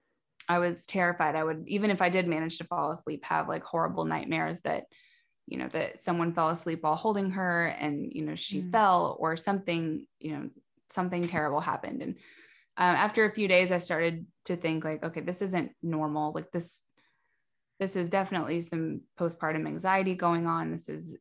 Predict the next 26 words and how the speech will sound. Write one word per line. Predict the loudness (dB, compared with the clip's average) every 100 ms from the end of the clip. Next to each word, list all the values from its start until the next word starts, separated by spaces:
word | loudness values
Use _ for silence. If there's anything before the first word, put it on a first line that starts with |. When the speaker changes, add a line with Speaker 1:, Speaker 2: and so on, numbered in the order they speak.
| -6
Speaker 1:
not | 2 6 6 4
an | 2
average | 4 2 2 -2 0
level | 0 0 -2 -2
of | -2 -2 -6 -16 _ _ _ _ _ _
sleep | -2 0 2
deprivation | 0 2 4 4 4 0 0
or | 0 0
anxiety | 0 4 4 2 0
that, | 0 0 0
you | -4 -4
know, | -4 -4
it's | 0
not | 2 2
the | 0
typical, | 0 0 0 0
like, | -2 -2 0
first | 0 0
time | -4 -4
parent | -2 -2 -2 -6 _ -20 _ _ _
type | -2 0 0
of | -2
anxiety. | -2 0 0 -2
This | -4 -6 -6
is | -4
definitely | -4 -4 -4 -4 -4 -6 -8